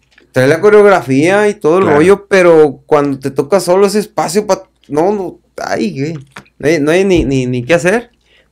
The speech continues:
Speaker 1: Pero yo dije, "Ah, me voy a divertir, un escenario grande, así voy a correr a gusto".
Speaker 2: <laughs>
Speaker 1: Y pa' todos lados, no, ben-, bendito Dios, este, eh, todo salió muy bien, este, la gente quedó bien contenta, este,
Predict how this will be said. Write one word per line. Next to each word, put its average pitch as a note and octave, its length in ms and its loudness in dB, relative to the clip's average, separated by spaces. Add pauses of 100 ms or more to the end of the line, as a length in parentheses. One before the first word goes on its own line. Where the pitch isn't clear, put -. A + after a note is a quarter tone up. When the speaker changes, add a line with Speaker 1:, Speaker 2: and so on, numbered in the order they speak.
Speaker 1:
Pero D#3 220 2
yo D#3 100 4
dije, D3+ 200 0
"Ah, C3+ 160 -4
me A#3 120 0
voy F#3 220 2
a G3 100 2
divertir, F#3+ 520 -2
un E3 80 -6
escenario D#3+ 320 -2
grande, E3 180 -4
así D#3+ 120 -10
voy D#3+ 140 -6
a D#3+ 40 -18
correr C#3+ 300 -2
a D#3 40 -6
gusto". A2 360 -18 (120)
Speaker 2:
<laughs> E3+ 480 0
Speaker 1:
Y D3 60 -2
pa' C3 260 -2
todos E3+ 260 2
lados, D3 200 2
no, F3 280 0
ben-, C3 220 -2
bendito A#2+ 340 -2
Dios, D3+ 180 -4
este, A2 460 -8 (840)
eh, - 360 -10 (180)
todo C3+ 180 0
salió C3 200 -2
muy A#2+ 160 -4
bien, B2+ 300 -4
este, - 360 -14
la G2 140 -10
gente A2+ 340 -8
quedó A2 160 -6
bien A#2 180 -4
contenta, A2 800 -4 (180)
este, F2+ 640 -10